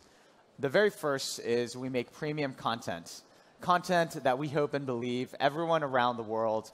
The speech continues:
can love and appreciate, whether you're a toddler or whether you're, uh, a grandparent. The second part of what we do is the development of proprietary technology. We develop tools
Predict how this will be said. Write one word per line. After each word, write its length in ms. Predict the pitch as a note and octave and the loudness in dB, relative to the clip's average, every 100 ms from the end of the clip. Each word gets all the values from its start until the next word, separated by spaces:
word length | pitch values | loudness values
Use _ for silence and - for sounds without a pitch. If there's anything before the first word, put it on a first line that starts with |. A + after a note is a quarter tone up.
| - - - | -20 -18 -6
can 280 | A2+ G2+ | -6 -2
love 420 | A2 A#2+ A#2+ A#2 - | 4 6 6 2 -4
and 360 | - G#2+ G#2 G2+ - | -4 -2 -2 -4 -8
appreciate, 640 | - - - A2 F2+ - E2+ | -8 -8 -4 -4 -4 -6 -6
whether 360 | A2+ A#2+ A#2+ A#2+ | -2 0 0 0
you're 280 | A2 G#2+ | -2 -2
a 100 | G#2+ | -2
toddler 560 | - - A2+ A2+ E3 A3+ - - - - | -4 0 2 2 0 -2 -8 -20 -18 -6
or 180 | A#2+ | -4
whether 320 | A2+ B2 B2+ B2+ | 2 2 2 0
you're, 480 | A#2 A2 G#2+ G#2 - - | 0 0 0 -2 -6 -4
uh, 240 | G#2+ G#2 - | 0 0 0
a 80 | A2 | -2
grandparent. 600 | A#2+ B2 B2 A2+ E2 D#2+ - _ _ _ _ _ _ _ - - | 0 -2 -2 -6 -6 -10 -18 _ _ _ _ _ _ _ -16 -8
The 100 | B2+ | 0
second 360 | - G#3 D#3+ | 4 4 2
part 240 | C#3+ B2 A2 | 4 4 4
of 140 | A2+ | -2
what 120 | A#2 | -2
we 100 | A2 | -4
do 420 | G#2 G2+ G2+ F#2+ F2+ - - _ | -6 -4 -4 -4 -8 -16 -20 _
is 240 | B2 A#2+ - - | -4 -2 -4 -4
the 100 | B2 | -4
development 540 | A#2+ C#3 C#3+ D3 C#3 | 2 4 4 2 -2
of 340 | A#2 A2 G#2+ - - | 2 2 2 -4 -8
proprietary 640 | B2 - B2+ B2+ B2 A2 | -4 2 4 4 0 0
technology. 760 | G#2+ A2+ G#2+ A2+ A2 - D#2+ D#2 - - - _ _ | -2 -4 -2 -2 -4 -8 -12 -14 -20 -20 -20 _ _
We 140 | B2+ G3 | -6 -2
develop 460 | F3+ F#3 F3+ - | 2 6 4 2
tools 680 | - - D#3+ D#3+ D#3+ D3 - | -10 -6 -2 0 -2 -4 -10